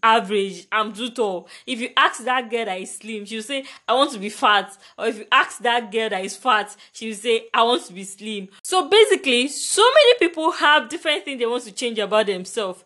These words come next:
But you see, the options for changes are very tiny. It's like one all over hundred. So most times you choose not to change. People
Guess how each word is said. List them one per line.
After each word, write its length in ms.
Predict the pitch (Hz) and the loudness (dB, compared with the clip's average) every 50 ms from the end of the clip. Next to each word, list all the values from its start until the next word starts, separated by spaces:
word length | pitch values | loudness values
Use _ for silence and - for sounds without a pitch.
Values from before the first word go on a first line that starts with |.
| _ _ _ _ - | _ _ _ _ -4
But 140 | 208 220 | -2 -2
you 80 | 226 220 | -2 -2
see, 380 | 208 - 262 277 294 - - - - - - - | -4 -6 -4 -2 -4 -4 -6 -10 -20 -20 -16 -8
the 220 | 190 233 247 - | -6 -6 -2 2
options 540 | - 302 330 349 - - 349 330 330 330 - | 4 4 4 4 2 0 2 2 2 0 -2
for 160 | - 220 220 | -4 -6 -6
changes 680 | 214 - - - 285 285 277 233 269 285 285 330 - - - | -6 -6 -4 -4 -4 -4 -4 -6 -6 -6 -6 -6 -6 -4 0
are 160 | 240 294 311 | 2 2 2
very 360 | 330 349 403 427 453 453 466 453 440 - | 2 0 -2 -2 0 0 -2 -2 -4 -2
tiny. 600 | - - 370 392 392 370 339 311 262 240 214 - | 0 2 4 4 2 0 -4 -8 -8 -10 -10 -10
It's 180 | 285 320 269 285 | -12 -10 -6 -2
like 300 | 302 285 285 277 277 - | 0 0 0 -2 -6 -14
one 420 | 247 277 302 349 359 359 381 359 - - | -16 -8 -2 0 0 0 0 -4 -6 -6
all 160 | - 302 277 | -6 -4 -4
over 240 | 254 202 220 220 269 | -4 -4 -4 -6 -4
hundred. 600 | - 233 262 277 262 202 202 220 196 180 185 - - - _ | -2 -2 -2 -2 -4 -4 -6 -6 -6 -8 -12 -18 -20 -20 _
So 140 | - 294 311 | -14 -10 -4
most 240 | 320 415 539 - | 0 0 0 0
times 280 | - - 311 320 311 - | 2 0 0 0 0 -4
you 80 | 285 277 | -10 -10
choose 320 | - - 466 554 554 415 | -6 0 0 0 0 0
not 180 | 320 311 320 - | 0 0 0 0
to 80 | 262 | -4
change. 400 | 208 - - 233 202 202 226 254 - - - - _ _ - | -14 -12 -8 -6 -6 -6 -6 -10 -16 -20 -20 -20 _ _ -2
People 260 | 370 415 427 - | 0 0 2 4